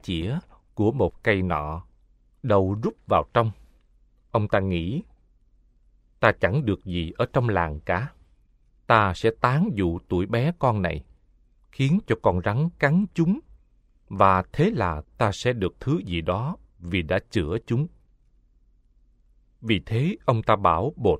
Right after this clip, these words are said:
Tát, "Nếu cháu tình cờ trông thấy con nhím, cháu có bắt nó không?" Bồ Tát đáp, "Vâng, cháu bắt chứ." Lão già bảo, "Xem kìa,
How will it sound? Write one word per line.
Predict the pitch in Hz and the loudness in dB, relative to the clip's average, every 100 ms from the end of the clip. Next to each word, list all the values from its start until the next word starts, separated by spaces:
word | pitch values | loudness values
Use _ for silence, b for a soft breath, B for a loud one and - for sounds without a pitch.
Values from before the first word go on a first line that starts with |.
| - | -2
Tát, | 151 175 _ _ _ _ _ _ _ _ _ _ _ _ - | -8 -8 _ _ _ _ _ _ _ _ _ _ _ _ -2
"Nếu | 123 196 - | 2 4 4
cháu | 185 - | 0 2
tình | 107 92 | 0 0
cờ | - 101 90 85 - | 0 4 4 2 0
trông | 139 | 0
thấy | 127 151 175 | 0 -4 0
con | 123 113 | 0 2
nhím, | 120 180 254 _ - _ _ | 0 0 -2 _ -20 _ _
cháu | 127 127 185 185 | 2 2 0 0
có | 165 | 0
bắt | 151 - - | 0 0 0
nó | 170 | 0
không?" | 196 156 143 - _ _ _ _ _ _ _ _ _ _ _ _ _ _ _ - | 0 -2 -2 -4 _ _ _ _ _ _ _ _ _ _ _ _ _ _ _ -6
Bồ | 127 113 - | 0 0 2
Tát | 139 - | -4 -2
đáp, | 123 160 - _ _ _ _ _ _ _ _ _ 127 | -2 -4 -8 _ _ _ _ _ _ _ _ _ -4
"Vâng, | 131 175 175 - _ _ _ _ | 4 6 4 0 _ _ _ _
cháu | 170 185 | 2 4
bắt | 196 - - | 2 0 -2
chứ." | 214 262 _ _ _ _ _ _ _ _ _ _ _ _ _ _ _ _ - | -2 -2 _ _ _ _ _ _ _ _ _ _ _ _ _ _ _ _ -8
Lão | 120 110 139 - | 0 2 2 2
già | 98 85 | 2 2
bảo, | - 85 131 247 _ _ _ _ _ _ _ _ _ _ | 0 0 0 -6 _ _ _ _ _ _ _ _ _ _
"Xem | - 135 165 185 | -2 2 4 2
kìa, | - 117 123 | 2 4 4